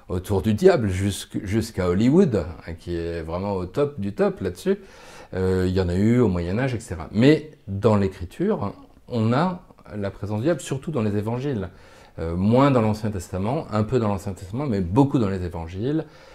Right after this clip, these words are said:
Et on voit bien, euh, dès le début de la vie publique de Jésus, c'est le moment des tentations au désert,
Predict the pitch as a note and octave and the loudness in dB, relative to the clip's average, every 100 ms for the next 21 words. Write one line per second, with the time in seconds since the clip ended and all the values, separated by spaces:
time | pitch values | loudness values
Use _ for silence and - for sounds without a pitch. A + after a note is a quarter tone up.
0 | - - G2 G2+ G2+ - G2 E2+ D2+ E2 | -20 -10 -2 2 0 -2 -6 -4 -4 0
1 | C3 F#3 G2 D#2+ D#2+ F#2 A#2 A2 F#2+ F#2 | 2 2 0 -4 -4 2 4 4 2 0
2 | G2 G2+ F2 F#2 F2 E2 F2+ F2 D2+ E2 | -2 0 -2 -4 -6 -6 -6 -6 -8 -8
3 | E2 B2 F#3 - E2 D#2+ D2+ D#2 F2 F#2 | -4 0 0 -2 -4 -4 -6 -6 -4 -2
4 | D#2+ D#2 G#2 A2 G#2+ - A2 G2+ F2+ E2 | -4 -4 -4 -2 -2 -4 -6 -4 -4 -4
5 | D#2+ F2 G#2 E3+ E3 | -6 -4 0 0 -2